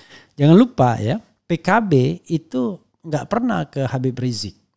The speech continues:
Baru pertama kali ke Habib Rizik itu ketika Anies Caimin kemudian bergabung jadi satu. Bahkan partai seperti Gerindra pun pernah datang ke Habib Rizik.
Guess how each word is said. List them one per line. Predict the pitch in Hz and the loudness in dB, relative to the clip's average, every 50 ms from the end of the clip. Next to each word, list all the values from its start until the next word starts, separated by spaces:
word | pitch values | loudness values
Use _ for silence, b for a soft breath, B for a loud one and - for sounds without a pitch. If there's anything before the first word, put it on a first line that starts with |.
| _ _ _ | _ _ _
Baru | _ 127 120 123 131 143 165 180 170 _ _ _ _ _ - - _ _ _ | _ -6 -2 -2 0 0 -2 -2 -6 _ _ _ _ _ -20 -20 _ _ _
pertama | _ - 165 - - 156 165 165 170 160 | _ -2 -2 -2 -2 -4 -2 -2 -2 -2
kali | - 160 156 151 | 0 -2 -2 2
ke | - 139 | 2 0
Habib | 143 143 143 127 | 2 2 0 0
Rizik | 135 165 196 165 135 139 135 _ - | 0 0 0 0 -4 -8 -8 _ -16
itu | 175 - 247 | -10 -10 -6
ketika | 240 220 170 - 160 147 - 175 170 165 - 165 165 _ _ _ _ _ _ _ _ | -6 -6 -6 -6 -10 -6 -4 -4 -4 -4 -6 -8 -12 _ _ _ _ _ _ _ _
Anies | 139 151 165 175 165 - - - | -4 -2 0 0 0 -2 -4 -6
Caimin | 160 147 - 156 135 143 175 196 180 - - - _ _ _ _ _ _ | -8 -4 -2 -2 -2 0 -2 -4 -6 -8 -12 -16 _ _ _ _ _ _
kemudian | - 139 135 139 135 131 143 139 135 123 | -6 -4 -2 -2 0 0 -2 -2 -2 -6
bergabung | 120 131 127 120 104 131 123 123 131 135 123 117 | -8 -6 -6 -4 -4 -4 -6 -4 -4 -4 -4 -2
jadi | 107 113 104 | -2 -4 -4
satu. | - 117 101 101 - - 101 - _ _ _ _ _ _ | -6 -8 -8 -10 -12 -18 -20 -20 _ _ _ _ _ _
Bahkan | - 190 - 254 240 220 | -6 -4 -2 -2 -4 -2
partai | - 202 180 175 175 160 | -2 -4 -4 -2 -4 -6
seperti | - 160 - - 156 - 175 147 120 | -6 -6 -8 -10 -6 -4 -4 -4 0
Gerindra | 113 147 143 151 147 139 127 139 156 180 214 | -2 0 0 0 0 0 -2 0 0 0 0
pun | - _ - 135 123 135 139 | -2 _ -12 -12 -12 -14 -18
pernah | _ - 185 202 202 196 | _ -14 -10 -10 -8 -8
datang | - 196 95 - 175 156 | -8 -8 -8 -8 -10 -10
ke | 139 135 | -8 -8
Habib | 131 123 127 120 113 | -8 -8 -8 -10 -10
Rizik. | 113 120 110 101 98 95 90 78 | -10 -10 -8 -8 -10 -12 -14 -16